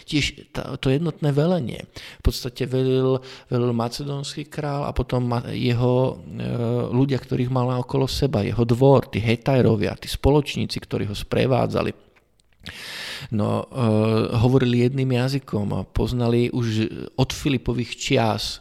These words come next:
rôzni velitelia ten s-, macedónsky spôsob boja.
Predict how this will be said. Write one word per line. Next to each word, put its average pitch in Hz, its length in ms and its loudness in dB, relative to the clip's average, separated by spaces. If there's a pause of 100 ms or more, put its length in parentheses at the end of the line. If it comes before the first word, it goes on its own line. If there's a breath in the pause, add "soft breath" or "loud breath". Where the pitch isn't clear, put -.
rôzni 117 400 4
velitelia 113 480 -4
ten 110 240 -4
s-, - 240 -14
macedónsky 110 640 -4
spôsob - 480 -6
boja. - 220 -6